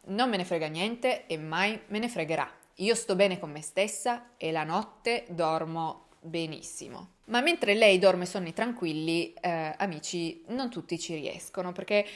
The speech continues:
nel duemilaventuno, dieci anni dopo il processo, uno dei membri della giuria dichiara di essersi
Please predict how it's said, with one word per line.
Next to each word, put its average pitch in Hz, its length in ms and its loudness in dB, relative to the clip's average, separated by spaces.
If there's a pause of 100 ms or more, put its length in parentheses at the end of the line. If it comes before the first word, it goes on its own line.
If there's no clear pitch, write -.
(140)
nel 277 220 6
duemilaventuno, 196 1120 2
dieci 202 520 0
anni 170 200 0
dopo 175 220 -2
il 165 40 -2
processo, 165 840 -6
uno 269 200 -2
dei 180 160 2
membri 190 380 0
della 170 260 0
giuria 170 640 -4
dichiara 170 760 -2 (300)
di 185 180 -4
essersi 208 640 -4